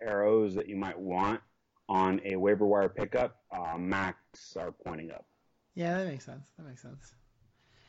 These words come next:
Speaker 2: All right, so it's kind of a tradition on the show. We play our game, Fuck, Marry, Kill. Let's do all of the rookie breakouts this week. So we've got Dalvin Cook, Tariq Cohen, and Kareem Hunt.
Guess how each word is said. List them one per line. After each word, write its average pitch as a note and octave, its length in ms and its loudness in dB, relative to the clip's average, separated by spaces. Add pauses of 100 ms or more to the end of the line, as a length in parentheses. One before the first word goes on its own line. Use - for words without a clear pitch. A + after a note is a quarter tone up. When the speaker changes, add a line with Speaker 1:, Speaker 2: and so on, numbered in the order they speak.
(380)
Speaker 2:
All G#3+ 80 4
right, A#3+ 240 8
so A#3 280 4
it's A3+ 180 0
kind B3 220 0
of A#3+ 40 0
a A#3+ 60 -4
tradition A3 420 -4
on G#3 80 -2
the G3 80 -2
show. G#3+ 480 2
We G3+ 140 0
play G3+ 240 0
our G3 100 2
game, F#3+ 400 -2
Fuck, A3 260 -2
Marry, F3+ 280 0
Kill. A3 480 -2 (460)
Let's G#3+ 220 -6
do D4 240 2
all A3+ 300 4
of G3+ 140 -2
the G3 100 4
rookie F#3+ 840 0
breakouts E3+ 520 -2
this D#3+ 220 -8
week. D3 280 -8
So E3+ 160 -6
we've D#3+ 180 -6
got D3 220 -4
Dalvin G3 420 0
Cook, G#3 440 -2 (500)
Tariq F#3+ 340 2
Cohen, F#3+ 560 -2
and D#3+ 140 -8
Kareem F3 340 -2
Hunt. D#3 380 -4